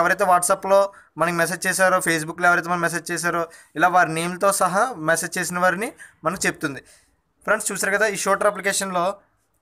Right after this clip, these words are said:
ఇంకా చెప్పాలి అంటే సెట్టింగ్స్ వచ్చేసి మీరు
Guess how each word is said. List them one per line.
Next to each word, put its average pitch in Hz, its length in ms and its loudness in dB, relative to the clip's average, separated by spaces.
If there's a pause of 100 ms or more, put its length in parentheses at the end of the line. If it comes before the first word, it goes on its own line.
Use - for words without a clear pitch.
(100)
ఇంకా 180 180 -2 (100)
చెప్పాలి 190 320 0
అంటే 175 180 -2 (960)
సెట్టింగ్స్ 196 380 -4
వచ్చేసి 190 340 -4 (1700)
మీరు 196 340 -4